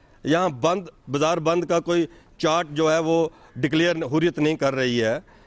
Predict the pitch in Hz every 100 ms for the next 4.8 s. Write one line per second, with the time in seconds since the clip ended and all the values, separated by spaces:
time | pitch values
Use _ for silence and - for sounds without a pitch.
0 | - 294 254 - 254 - 156 151 180 143
1 | 127 160 131 127 117 110 123 - - 127
2 | 170 202 202 170 190 233 185 175 165 156
3 | 143 135 143 123 120 - - - _ 175
4 | - 170 160 165 180 160 151 156